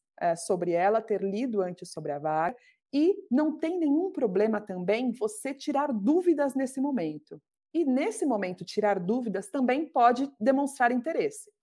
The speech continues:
Então, eu li sobre a empresa, eu li que o mercado de atuação da empresa é o mercado X Y Z.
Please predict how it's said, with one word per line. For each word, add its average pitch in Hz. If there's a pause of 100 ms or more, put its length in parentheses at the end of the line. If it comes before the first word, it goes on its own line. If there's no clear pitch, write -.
(340)
Então, 262
eu 359
li 339
sobre 285
a 262
empresa, 247
eu 254
li 247
que 269
o 277
mercado 254
de 277
atuação 254
da 247
empresa 233
é -
o 247
mercado 247
X 254
Y 262
Z. 160